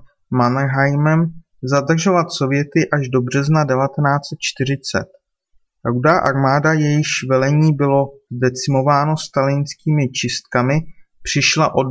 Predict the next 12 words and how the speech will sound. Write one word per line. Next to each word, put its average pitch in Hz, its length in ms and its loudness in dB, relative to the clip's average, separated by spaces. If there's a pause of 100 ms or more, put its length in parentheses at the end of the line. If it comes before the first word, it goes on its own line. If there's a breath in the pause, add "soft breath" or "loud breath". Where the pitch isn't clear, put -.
(340)
dvě 143 160 0
stě - 220 -4
tisíc 160 520 -4
mužů, 131 360 0 (500 soft breath)
zatímco 165 500 0
finské 165 480 0
ztráty 139 560 0
činily 151 600 2
dvacet 139 480 -4
pět 135 240 -2
tisíc 120 320 -8 (100)
mužů. 113 420 0